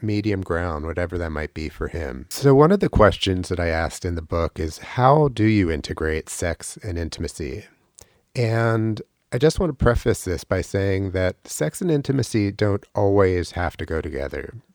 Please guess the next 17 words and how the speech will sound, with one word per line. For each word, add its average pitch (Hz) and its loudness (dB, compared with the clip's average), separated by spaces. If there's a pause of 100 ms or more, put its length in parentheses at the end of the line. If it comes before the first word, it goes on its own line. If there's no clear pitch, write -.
(140)
If 104 -6
somebody 113 0
has 98 0 (800)
a 104 -2
friend 98 0
with 90 -4
benefits 107 0 (120)
or 90 -2 (480)
a, 92 -4
a 95 -4
sex - 2
buddy 104 2
that 98 -2
they 92 -2
enjoy 95 0
playing 98 2
with, 90 -4